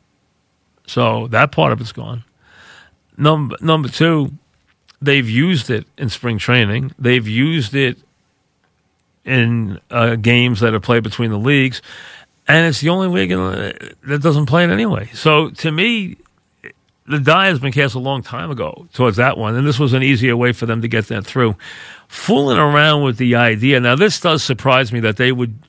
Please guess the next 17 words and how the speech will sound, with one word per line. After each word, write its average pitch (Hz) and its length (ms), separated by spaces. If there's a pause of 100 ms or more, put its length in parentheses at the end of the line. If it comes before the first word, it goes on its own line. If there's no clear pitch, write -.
(140)
present 123 460
anything 117 640
that 110 200
would 107 140
look 120 220
like 107 180
a 92 40
salary 101 400
cap, 95 220
because 120 260
that 151 240
is, 123 460 (760)
you 196 180
know, 190 380
that's 131 300
a 113 80
non-starter. 90 840